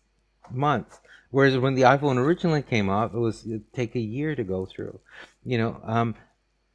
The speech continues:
uh, so, y-, and, and technology's driving all of this side of it. But there's other things too, such as business model disruption. So business model disruption is, you know, what are the new businesses?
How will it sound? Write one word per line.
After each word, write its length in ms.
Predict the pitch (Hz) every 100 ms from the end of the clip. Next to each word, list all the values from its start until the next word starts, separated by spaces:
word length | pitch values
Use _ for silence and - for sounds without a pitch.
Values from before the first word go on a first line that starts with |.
| -
uh, 120 | -
so, 380 | 110 165 147 - -
y-, 180 | - 139 -
and, 320 | - 143 135
and 280 | 131 131 -
technology's 640 | 151 - 160 170 165 170 123
driving 560 | - 120 143 143 127
all 160 | 104 104
of 100 | 98
this 140 | 117
side 260 | - 113 104
of 100 | 98
it. 160 | 90 - - -
But 100 | 139
there's 160 | 151
other 200 | 160 175
things 260 | 170 143 -
too, 240 | - 175
such 320 | 107 123 -
as 220 | 117 107 - _ _ _ _ _ _ _ _ _ - - _ _ _ 123
business 460 | 139 131 156 147 127
model 500 | 110 98 98 90 - _
disruption. 640 | - - 107 95 - 110 113 _ _ _ -
So 240 | - 120
business 380 | 113 147 151 -
model 260 | 127 123
disruption 560 | 107 98 113 104 - 101
is, 200 | 101 - - - _ -
you 80 |
know, 140 | 117 110
what 180 | 120 151
are 80 |
the 100 | 135
new 160 | 123 120
businesses? 560 | 117 139 143 - 160